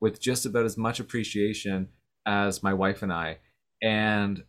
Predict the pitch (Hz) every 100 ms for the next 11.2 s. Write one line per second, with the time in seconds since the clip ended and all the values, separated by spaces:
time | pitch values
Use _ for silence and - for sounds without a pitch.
0 | _ _ 127 113 107 117 139 127 110 -
1 | 113 113 98 95 120 139 160 117 95 107
2 | 135 202 113 95 107 117 107 113 - -
3 | 110 90 90 - 92 87 87 107 113 147
4 | 123 98 101 101 80 - - _ _ 117
5 | 151 107 - 143 147 117 101 95 101 135
6 | 139 123 107 104 - 127 90 - - _
7 | _ _ - 107 104 101 95 92 _ 117
8 | - 113 98 127 127 113 110 123 139 110
9 | 110 98 95 92 131 - 131 120 123 123
10 | 120 104 - 135 151 131 104 101 123 131
11 | 135